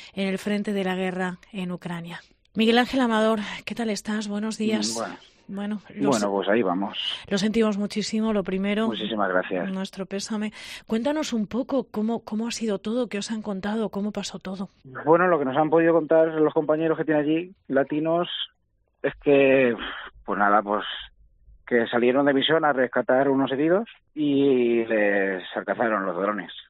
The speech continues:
Speaker 2: El primer dron, nos contó el muchacho que sobrevivió, les, eh, les alcanzó a los tres y los hirió, y el segundo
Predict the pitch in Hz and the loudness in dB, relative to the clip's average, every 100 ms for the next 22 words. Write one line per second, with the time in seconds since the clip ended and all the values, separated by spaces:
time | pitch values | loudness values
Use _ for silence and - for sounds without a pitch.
0 | _ 131 _ _ 104 107 117 123 120 117 | _ -20 _ _ -4 0 2 4 4 4
1 | 139 143 165 170 - _ _ - 135 - | 4 4 2 -4 -8 _ _ -6 -2 0
2 | 135 143 143 135 143 131 143 135 131 127 | 2 2 2 2 0 4 2 4 2 2
3 | 135 135 135 143 147 190 _ _ _ _ | 2 2 2 2 2 0 _ _ _ _
4 | _ 139 143 143 135 131 131 123 - 135 | _ -2 2 4 4 4 2 0 0 0
5 | 123 120 120 117 120 117 113 139 139 156 | 2 4 4 4 2 0 0 0 2 0
6 | 208 - _ _ _ _ _ _ _ _ | 0 -10 _ _ _ _ _ _ _ _
7 | _ _ 135 135 127 131 147 170 185 - | _ _ 0 2 2 2 6 6 4 -6
8 | _ 127 131 123 120 117 117 107 123 131 | _ -4 0 0 0 0 -2 -2 -2 4
9 | 139 139 143 131 127 | 6 8 6 4 -2